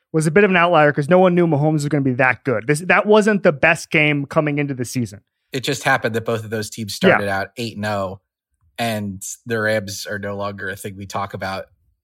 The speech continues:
Speaker 1: No. Although they're
Speaker 2: <laughs>
Speaker 1: in prime time. A lot, they're in prime time, I think,
Speaker 2: They're
Speaker 1: five
Speaker 2: in a
Speaker 1: times
Speaker 2: lot
Speaker 1: this
Speaker 2: of
Speaker 1: year.
Speaker 2: prime time, I think, because they're gonna be showing off the new stadium, which they may or
Speaker 1: Mm-hmm.
Speaker 2: may not get to show off.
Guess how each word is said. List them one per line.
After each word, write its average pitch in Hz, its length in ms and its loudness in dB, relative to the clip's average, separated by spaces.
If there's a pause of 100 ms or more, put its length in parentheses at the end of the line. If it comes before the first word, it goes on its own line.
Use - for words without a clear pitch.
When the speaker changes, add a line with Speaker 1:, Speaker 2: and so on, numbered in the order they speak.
(200)
Speaker 1:
No. 117 260 -4 (200)
Although 196 220 8
they're 226 220 4
Speaker 2:
<laughs> 240 40 6
Speaker 1:
in 240 100 2
prime 285 260 6
time. 151 240 4
A 151 40 6
lot, 180 160 2
they're 185 100 2
in 185 80 -2
prime 208 180 -2
time, 214 140 -4
I 175 60 -6
think, 190 120 -4
Speaker 2:
They're 156 100 2
Speaker 1:
five 175 100 2
Speaker 2:
in 165 60 -2
a 156 40 4
Speaker 1:
times - 100 2
Speaker 2:
lot 135 100 2
Speaker 1:
this - 100 2
Speaker 2:
of 113 60 -2
Speaker 1:
year. 107 60 -8
Speaker 2:
prime 143 300 0
time, 120 240 0
I 117 100 0
think, 127 280 -10
because 120 320 -4
they're 117 140 -2
gonna 113 160 -6
be 117 100 -6
showing 113 360 -2
off 113 280 -2
the 110 100 -8
new 117 140 -8
stadium, 117 680 -4
which 113 220 -8
they 110 120 -4
may 131 240 0
or 110 60 -2
Speaker 1:
Mm-hmm. - 80 -2
Speaker 2:
may 104 140 -4
not 104 320 -6
get 95 240 -10
to 104 160 -10
show 101 300 -4
off. 101 340 -4